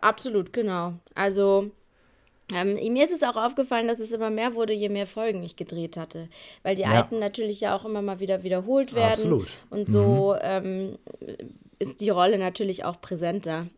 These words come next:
Speaker 1: Also das hat tatsächlich so von Jahr zu Jahr zugenommen, dass mich Kinder erkannt haben.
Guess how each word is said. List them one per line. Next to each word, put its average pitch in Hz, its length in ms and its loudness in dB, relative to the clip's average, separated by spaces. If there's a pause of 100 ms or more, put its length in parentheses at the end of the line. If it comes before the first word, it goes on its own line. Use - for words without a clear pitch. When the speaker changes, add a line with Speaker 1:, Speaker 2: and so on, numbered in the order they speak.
Speaker 1:
Also 180 260 -4
das 180 200 0
hat 196 180 -4
tatsächlich 190 540 -4
so 190 100 -2
von 190 240 -6
Jahr 185 200 -4
zu - 120 -10
Jahr 180 280 -4
zugenommen, 185 580 -2 (280)
dass 175 140 -8
mich 190 200 -4
Kinder 185 200 -4
erkannt 165 460 -8
haben. 160 420 -10